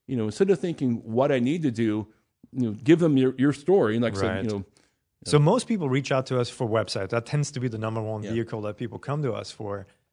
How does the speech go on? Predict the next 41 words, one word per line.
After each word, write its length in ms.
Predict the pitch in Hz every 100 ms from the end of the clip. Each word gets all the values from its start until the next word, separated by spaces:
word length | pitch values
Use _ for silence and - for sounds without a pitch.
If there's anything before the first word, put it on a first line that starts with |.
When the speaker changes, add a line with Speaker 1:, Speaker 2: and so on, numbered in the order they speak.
| _ _
Speaker 2:
And 180 | 135 123
then, 220 | 139 143
but 140 | 123 131
we 200 | 127 185
don't 200 | 165 139
take 200 | 143 131
on 120 | 120
a 80 | 110
client 380 | - 117 120 113
until 320 | 107 - 113
we 120 | 107
take 220 | - 117
them 120 | 120
through 160 | 104 120
the 80 | 104
StoryBrand 500 | - 110 104 101 101
framework 440 | - 107 101 95
first. 500 | - - 120 - - -
So 140 | - 127
we 120 | 135
always 280 | 143 160 -
be 120 | 139
like, 160 | 131
"Yeah, 100 | 120
we're 120 | 120 120
glad 240 | 113 123
to 80 | 123
build 200 | 135 120
the 60 |
website 380 | 120 123 - 113
for 160 | - 135
you, 100 | 120
but 160 | 117
first 440 | - - 135 123 -
we 40 |
have 120 | 110
to 80 | -
take 220 | - 113
this 120 | - -
foundational 640 | 110 107 110 110 - 101
step." 400 | - - 120 -